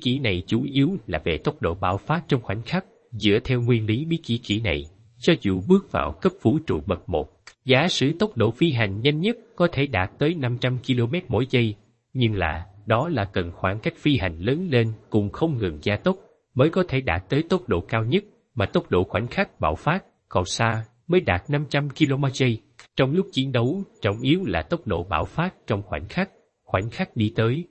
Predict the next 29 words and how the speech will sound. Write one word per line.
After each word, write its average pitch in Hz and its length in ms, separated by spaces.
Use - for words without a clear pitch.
khoảnh 107 260
khắc - 300
chuyển 80 300
hướng. 160 260
Đạo 101 200
lý 135 200
khoảnh 127 220
khắc - 280
này, 90 260
La 135 160
Phong 147 280
cũng 151 140
hiểu, 92 360
tựa 110 120
như 131 180
xe 156 220
thể 135 180
thao 135 220
chạy 85 220
trên 120 220
đường 87 200
cao 120 180
tốc, 180 200
tốc 185 220
độ 90 160
cao 107 200
nhất 156 200
có 160 160
thể 123 120